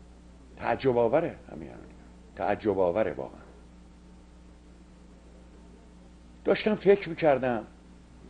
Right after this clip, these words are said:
امروز راجع به موفقیت ها بیشتر حرف بزنیم تا شکست ها، تا سرخوردگی ها،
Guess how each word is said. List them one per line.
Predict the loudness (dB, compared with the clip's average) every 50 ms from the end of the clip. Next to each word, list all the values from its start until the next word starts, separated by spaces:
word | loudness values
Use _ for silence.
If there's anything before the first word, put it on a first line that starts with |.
| -20 -20 -20 -20 -20 -20 -20 -20 -20 -20 -20 -20 -20 -20 -20 -20 -20 -6 -2
امروز | 0 0 0 2 0 0 0 -2 -4 -8 -18 -20 -20 -20 -20 -20 -20 -20 -20 -20 -20 -20 -20 -20 -20 -20 -20 -20 -20 -20 -20 -20 -20 -20 -20 -20 -20 -20 -20 -20 -20 -20 -20 -6 -2
راجع | 0 0 2 2 2 4
به | 4 4 4
موفقیت | 6 4 4 4 2 2 2 0 0 2 2 4 2 2 2
ها | 0 -2
بیشتر | -2 -2 -4 -6 -2 0 0 0 0
حرف | 0 -4 -4 -2 -4
بزنیم | -4 -2 -2 -2 -2 0 -2 -2 -4 -6 -12 -18 -20 -20 -20 -20 -20 -20 -20 -20 -20 -20 -20 -20 -20 -20 -20 -20 -20 -20 -20 -20 -20 -20 -20 -20 -20 -20 -20 -20 -20 -20 -20 -20 -20 -20 -20 -10
تا | -8 -8 -6
شکست | -4 -2 -2 -2 0 0 0 0 -2 -2 -4 -10 -10
ها، | -4 -2 0 0 0 -2 -6 -12 -18 -20 -20 -20 -20 -20 -20 -20 -20 -10 -2
تا | -2 -2 -2
سرخوردگی | -2 0 0 0 0 0 -2 -4 -4 -2 -2 -4 -4 -2 -4 -2
ها، | 0 2 4 4 4 2 0 -6